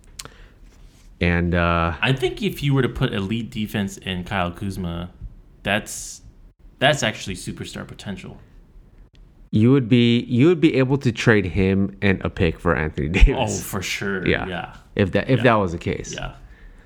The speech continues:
Speaker 2: But it just shows his defense is still s-, it's a long ways from coming around.
Speaker 1: I mean, it's not, it's not bad,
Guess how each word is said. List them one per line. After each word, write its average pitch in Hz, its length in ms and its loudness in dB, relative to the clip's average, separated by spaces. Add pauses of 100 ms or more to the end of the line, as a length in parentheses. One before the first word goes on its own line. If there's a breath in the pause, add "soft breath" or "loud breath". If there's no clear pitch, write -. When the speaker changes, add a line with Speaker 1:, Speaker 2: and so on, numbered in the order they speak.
(1300 soft breath)
Speaker 2:
But 135 180 0
it 131 240 -4
just 127 180 0
shows 156 360 0
his 117 180 -6
defense 139 400 -2
is 92 200 -6
still 98 840 -6
s-, - 760 -12 (120)
it's - 180 -8
a 190 60 0
long 95 420 -2
ways 92 300 -6
from 85 420 -10 (340)
coming 87 280 -6
around. 90 240 -8 (360 loud breath)
Speaker 1:
I 135 100 8
mean, 165 180 4
it's 139 160 0
not, 175 280 2
it's 127 200 2
not 117 300 0
bad, 95 460 2